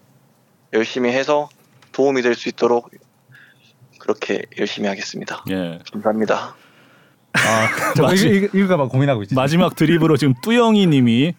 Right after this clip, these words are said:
Speaker 2: "로또도 수동으로 사나요, 명신 선수?" <laughs>
Speaker 1: 아니, 로또는 자동으로.
Speaker 2: 로또는 자동으로 산다고.
Speaker 3: 저거는
Speaker 2: 자-,
Speaker 3: 수동이, 수동이 능동인 거잖아,
Speaker 2: 그렇죠.
Speaker 3: 저거.
Speaker 2: 자동이
Speaker 3: 아.
Speaker 2: 수동적인 거니까.
Speaker 3: 그러니까.
Speaker 1: <laughs> 네, 네, 네.
Speaker 2: 아,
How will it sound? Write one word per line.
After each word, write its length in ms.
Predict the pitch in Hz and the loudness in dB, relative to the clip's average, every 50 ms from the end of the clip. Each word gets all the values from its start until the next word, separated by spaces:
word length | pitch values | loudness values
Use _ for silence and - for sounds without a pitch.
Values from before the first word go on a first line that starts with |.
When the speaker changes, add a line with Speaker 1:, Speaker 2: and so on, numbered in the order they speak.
| _ _ - - - - - | _ _ -18 -16 -10 -4 0
Speaker 2:
"로또도 480 | 135 151 165 160 - 208 202 185 196 185 | 2 2 2 2 2 2 2 4 4 2
수동으로 420 | 196 - 196 220 226 226 214 202 | 2 0 0 2 4 4 4 4
사나요, 360 | 175 - 170 160 156 165 175 165 | 2 2 2 2 2 2 4 4
명신 300 | 143 135 131 - 143 - | 4 2 4 2 2 0
선수?" 380 | - - - 151 139 - - 131 - | 2 0 0 2 2 2 2 0 0
<laughs> 1400 | - 160 - - - - - - - - - - - - - 160 - - - - - - - - - - - | 0 0 -2 -2 -2 -4 -6 -6 -6 -6 -8 -8 -8 -6 -8 -8 -8 -10 -20 -20 -20 -20 -20 -20 -10 -6 -4
Speaker 1:
아니, 120 | 131 135 | 0 2
로또는 380 | 139 139 143 139 - 196 165 131 | 2 2 2 0 0 -2 -2 -2
자동으로. 440 | - 139 135 139 135 120 104 98 - - - - - - - - | -2 -4 -4 -4 -6 -8 -8 -10 -12 -14 -16 -18 -16 -10 -6 -4
Speaker 2:
로또는 320 | 170 - 214 214 214 196 | -2 0 2 2 2 2
자동으로 440 | - 156 160 190 202 202 190 175 123 | 2 0 2 2 2 4 4 2 2
산다고. 420 | - - 170 151 143 131 127 127 - - - - - | 0 0 0 0 0 0 0 -2 -6 -10 -10 -4 -2
Speaker 3:
저거는 220 | 180 214 269 262 | 0 2 2 2
Speaker 2:
자-, 100 | 220 277 | 2 2
Speaker 3:
수동이, 280 | 269 330 320 320 330 247 | 2 2 2 0 0 -2
수동이 400 | - 302 277 320 330 294 285 240 | -2 -2 0 2 2 4 4 4
능동인 380 | 165 139 139 156 170 170 160 | 4 4 4 2 2 2 2
거잖아, 320 | 143 123 117 113 107 127 135 | 2 2 0 0 -2 -2 0
Speaker 2:
그렇죠. 240 | 120 220 240 - 143 | 0 -2 0 -2 -2
Speaker 3:
저거. 120 | - 131 | -2 -2
Speaker 2:
자동이 260 | 139 160 185 196 185 | 0 0 0 0 0
Speaker 3:
아. 20 | 170 | -2
Speaker 2:
수동적인 520 | - 190 190 202 190 180 170 156 143 131 | -2 -2 -2 0 0 0 0 2 2 0
거니까. 580 | - - 131 135 131 120 - - 131 - - - | 0 0 -2 -2 -2 -2 -4 -4 -6 -6 -4 -4
Speaker 3:
그러니까. 460 | 269 269 - - - - - - 151 | -4 -4 -2 -2 -4 -2 -2 -2 -2
Speaker 1:
<laughs> 20 | |
네, 120 | 113 110 107 | -2 -2 -4
네, 100 | 135 131 | -4 -4
네. 60 | - - - - - _ _ - - _ - - - - - - - - - - - - - 320 311 285 262 226 - | -6 -8 -20 -20 -20 _ _ -20 -20 _ -12 -12 -12 -10 -8 -10 -10 -10 -8 -12 -12 -10 -8 -6 -4 -4 -4 -4 -4
Speaker 2:
아, 80 | - | -4